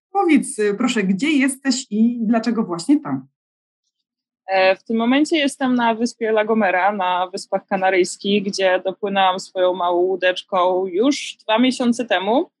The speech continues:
Speaker 2: z Portugalii. E, z tych Kanarów właśnie jutro, <laughs> dlatego całe szczęście udało nam się spotkać tuż przed wypłynięciem. Jutro ruszam na największe wyzwanie swojego życia do tej pory, w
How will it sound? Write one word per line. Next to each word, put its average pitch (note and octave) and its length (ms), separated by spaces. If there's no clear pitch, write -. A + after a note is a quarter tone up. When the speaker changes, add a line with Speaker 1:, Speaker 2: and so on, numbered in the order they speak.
Speaker 2:
z A#3+ 460
Portugalii. F3+ 680
E, G#3+ 500
z - 180
tych C#4+ 220
Kanarów B3 600
właśnie A3+ 520
jutro, B3+ 480
<laughs> - 0
dlatego B3+ 440
całe B3 280
szczęście A#3+ 440
udało G#3 320
nam G#3 140
się A#3 120
spotkać G#3 480
tuż A#3 120
przed G#3+ 180
wypłynięciem. G#3 800
Jutro A#3 580
ruszam G#3+ 580
na G3 360
największe G#3+ 560
wyzwanie G3+ 460
swojego G3+ 360
życia G3+ 300
do G3 100
tej G#3 160
pory, A#3 380
w G#3 220